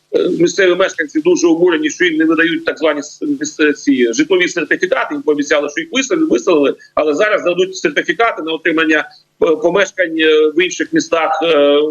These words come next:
Російської Федерації. Цього, звичайно, не стається.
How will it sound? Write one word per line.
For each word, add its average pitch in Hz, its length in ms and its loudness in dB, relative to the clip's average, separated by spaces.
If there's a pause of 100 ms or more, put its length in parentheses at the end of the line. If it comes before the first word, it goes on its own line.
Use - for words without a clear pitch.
(200)
Російської 180 400 0
Федерації. 180 480 -2
Цього, 143 220 2 (240)
звичайно, 143 560 0
не 143 100 -4
стається. 131 480 -2